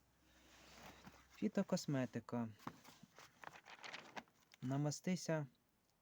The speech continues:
називається, то медом є, а це намастися називається якоюсь травою. В ступі розтовчи, і буде все добре. Так.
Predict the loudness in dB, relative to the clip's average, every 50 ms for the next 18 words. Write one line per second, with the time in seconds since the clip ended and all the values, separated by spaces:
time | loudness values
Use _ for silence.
0 | _ _ _ _ _ _ _ _ -2 -2 0 0 0 0 2 2 2 2 0 0
1 | 0 -2 -2 -2 0 0 2 2 4 4 4 4 4 4 4 2 2 2 2 2
2 | 2 0 -2 -4 _ _ _ _ -20 -20 -20 -20 -20 -20 _ _ -6 -4 -4 0
3 | 0 2 2 4 4 2 2 0 -2 0 0 0 0 2 0 0 0 0 0 0
4 | 0 0 0 0 -2 -2 -2 0 0 0 -2 0 0 0 0 0 -2 -4 -10 -16
5 | _ _ _ _ -2 0 0 2 2 2 0 0 0 -2 -4 -6 -10 _ -20 -20
6 | -20 -20 -20 _ -16 -14 -2 2 2 2 4 4 2 2 2 0 0 0 -2 -2
7 | -2 -2 -2 -2 -2 -2 -4 -8 -16 -20 -20 -20 -20 -16 -12 -12 -12 -12 -14 -20
8 | -20 _ -20 _ -20 -12 -10 -4 -4 -2 -2 -2 -2 -2 -2 -2 -2 0 0 -2
9 | -2 -2 -2 -4 -4 -4 0 0 0 0 0 -4 -10